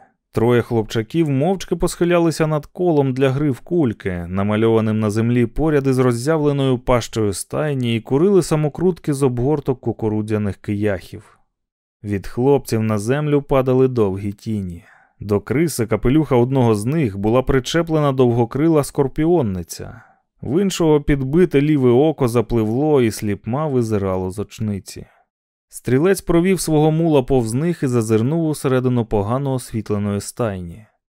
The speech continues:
Там унизу світилася лампа. Підстрибувала й шугала туди-сюди тінь. То довготелесий старий у комбінезоні, крикочучи сильними ривками, піднімав розкидане сіно Тимофіївки вилами на сінник.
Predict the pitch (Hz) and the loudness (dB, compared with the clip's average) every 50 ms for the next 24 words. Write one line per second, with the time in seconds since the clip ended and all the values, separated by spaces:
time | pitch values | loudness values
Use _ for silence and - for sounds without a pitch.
0 | _ _ - - 165 170 143 120 120 117 113 110 107 117 143 160 165 151 - 143 | _ _ -6 -6 -4 -2 -2 0 0 2 0 0 -2 -2 -2 -4 -4 -4 -2 -2
1 | 139 131 127 - 113 104 98 95 - - 107 104 110 120 117 104 95 - - 110 | -2 -2 0 -2 -2 0 0 -2 -4 -4 -4 -4 -2 -2 -4 -6 -8 -8 -8 -8
2 | 104 104 - - _ _ _ _ _ _ - - 110 101 - - - - 135 151 | -8 -10 -16 -20 _ _ _ _ _ _ -6 -4 -4 -4 -4 -6 -4 -2 -2 0
3 | 147 131 120 120 113 117 113 110 - - - 107 101 107 123 143 151 147 135 123 | 0 2 2 4 4 4 2 2 0 -2 -2 -2 -2 0 0 0 2 2 0 -2
4 | _ - 120 107 104 117 135 170 - - 156 147 139 135 135 127 _ - - 165 | _ -6 -6 -6 -4 -4 -4 -4 -4 -4 -6 -4 -2 -4 -4 -6 _ -10 -6 -4
5 | 135 101 90 87 87 - _ _ _ _ _ _ - 131 147 151 131 123 131 131 | -4 -4 -4 -6 -10 -16 _ _ _ _ _ _ -4 -2 -2 -2 0 0 0 0
6 | 127 127 139 131 - 143 147 160 160 - - 139 123 - - - 131 139 156 165 | 0 0 -4 0 0 0 0 0 -2 -2 -4 -4 -4 -4 -6 -4 -4 -2 0 0
7 | 151 131 110 - 123 117 113 117 113 120 117 113 131 156 170 160 135 113 104 - | 0 0 0 -2 -4 -2 -2 -2 -2 -2 -4 -4 -4 -6 -4 -4 -4 -4 -6 -6
8 | - 113 110 107 - 175 180 175 170 160 - - 151 135 - - 185 190 175 170 | -4 -6 -6 -6 -4 -6 -4 -4 -6 -8 -6 -6 -6 -6 -4 -4 -2 -2 -2 -2
9 | 160 156 147 143 139 127 - - 185 180 170 156 147 - 135 131 127 131 131 147 | -2 -2 0 -2 -2 -2 -2 -4 -4 -2 -2 -4 -4 -4 -6 -4 -4 -4 -4 -2
10 | 165 175 165 156 151 135 - - - 165 151 151 147 139 127 117 - - 151 160 | -2 -2 -2 -2 -2 -4 -6 -6 -6 -4 -2 -2 -2 -2 -4 -6 -6 -8 -8 -6
11 | 156 139 120 - 135 123 117 110 104 - - 160 170 160 139 127 - 139 131 110 | -6 -6 -6 -4 -4 -4 -4 -4 -6 -8 -8 -6 -4 -4 -6 -6 -4 -4 -4 -4
12 | 107 107 113 123 123 113 113 110 110 110 110 - - - 139 131 110 98 90 90 | -2 -2 -2 -2 -2 -2 -4 -4 -6 -6 -8 -10 -10 -10 -10 -8 -8 -8 -10 -14
13 | 87 - _ _ _ _ | -16 -20 _ _ _ _